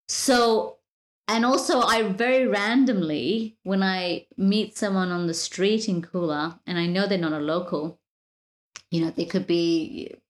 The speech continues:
anyone, like, from Sydney, and I, I strike up a conversation. The next moment I'm inviting them over.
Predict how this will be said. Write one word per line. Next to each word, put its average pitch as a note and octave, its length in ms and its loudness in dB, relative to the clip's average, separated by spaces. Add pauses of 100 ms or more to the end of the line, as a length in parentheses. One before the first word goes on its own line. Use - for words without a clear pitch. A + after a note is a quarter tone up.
(140)
anyone, F#3 520 -2
like, E3 200 -6
from F#3 120 0
Sydney, F3+ 540 -2
and F3 140 -4
I, E3+ 180 -4 (120)
I D#3+ 160 -6
strike A#3 360 -2
up B3+ 100 -4
a F#3 60 -4
conversation. F#3 880 -2 (340)
The G3 120 0
next C4 320 2
moment G3+ 360 2
I'm F#3+ 140 0
inviting F#3 420 2
them F3 160 0
over. F#3+ 440 -2